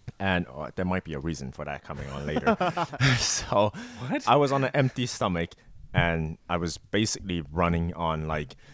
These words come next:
Speaker 1: a can of fucking Monster and, like, a un-
Speaker 3: Dream.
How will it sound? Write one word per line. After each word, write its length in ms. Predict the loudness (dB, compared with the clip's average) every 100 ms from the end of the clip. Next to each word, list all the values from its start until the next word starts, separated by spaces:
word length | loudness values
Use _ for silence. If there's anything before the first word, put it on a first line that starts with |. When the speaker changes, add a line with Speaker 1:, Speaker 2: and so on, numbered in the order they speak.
| -20 -18 -10
Speaker 1:
a 80 | -8
can 500 | -6 -2 0 0 -2
of 100 | -4
fucking 440 | -4 -6 -6 -10 -4
Monster 760 | -2 -2 -2 -4 -4 -4 -8 -10
and, 240 | -8 -4
like, 300 | -4 -4 -10 -20 -20 -20 0
a 140 | 2 2 _ 4
un- 260 | 4 4
Speaker 3:
Dream. 280 | 0 -4